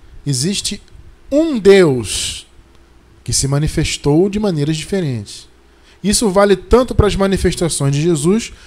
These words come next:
quanto para a questão da Trindade, né, que muitos insistem, né, com essa heresia de Trindade.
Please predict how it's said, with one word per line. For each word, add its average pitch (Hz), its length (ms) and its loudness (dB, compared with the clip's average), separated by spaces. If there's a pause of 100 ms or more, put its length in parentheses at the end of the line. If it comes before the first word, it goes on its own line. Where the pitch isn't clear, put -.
(280)
quanto 240 360 -2
para 214 220 0
a 202 40 -6
questão 196 320 -4
da 202 120 -2
Trindade, 165 760 -6 (360)
né, 135 120 -4
que 143 140 -2
muitos 175 340 2
insistem, 170 720 -2
né, 180 200 0 (400)
com 139 100 -2
essa 160 220 0
heresia 170 600 2
de 180 140 -2
Trindade. 156 720 -6